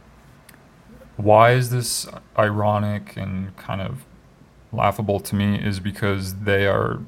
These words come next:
literally saying, "We're worried about mob rule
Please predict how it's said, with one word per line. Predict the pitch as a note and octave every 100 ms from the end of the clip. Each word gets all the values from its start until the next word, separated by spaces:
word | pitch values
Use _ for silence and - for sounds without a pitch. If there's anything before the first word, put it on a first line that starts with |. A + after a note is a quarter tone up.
| - _ - -
literally | A2+ A#2+ C#3+ C3 A2
saying, | - A#2 G#2+ G#2+ G#2 G2+ - - - - -
"We're | G#2+ C3+ E3 E3
worried | C3+ B2 C#3 C3+ A#2
about | G#2+ G#2+ G#2 -
mob | G#2 A2 A2 A2+
rule | G#2+ A2+ B2 G#2+ A#2 G#2